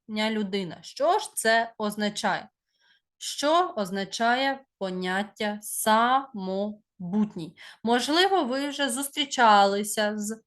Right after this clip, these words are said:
цим словом і вже знаєте його значення. Хто ще не знав, не знайомий з цим словом, то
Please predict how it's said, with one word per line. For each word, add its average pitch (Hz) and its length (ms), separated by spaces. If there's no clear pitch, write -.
цим 233 240
словом 226 540
і 294 160
вже 294 200
знаєте 214 760
його 180 320
значення. 190 600
Хто - 260
ще 208 640
не 233 200
знав, 202 500
не 285 140
знайомий 196 560
з - 100
цим 285 200
словом, 285 600
то 214 340